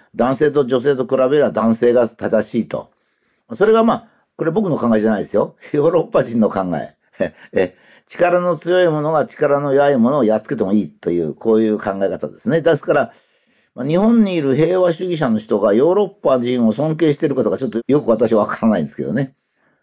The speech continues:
まあ、だけど日本は自然なんですね。で、ある時に私、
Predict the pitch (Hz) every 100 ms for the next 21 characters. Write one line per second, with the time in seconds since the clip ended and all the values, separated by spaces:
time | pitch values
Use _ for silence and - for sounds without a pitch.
0 | - 185 202 180 156 185 190 156 135 117
1 | - - 110 123 127 123 107 78 - 92
2 | 131 131 _ _ _ _ - 98 - 208
3 | 233 202 156 147 131 120 143 139 117 131
4 | 135 127 127 127 123 120 107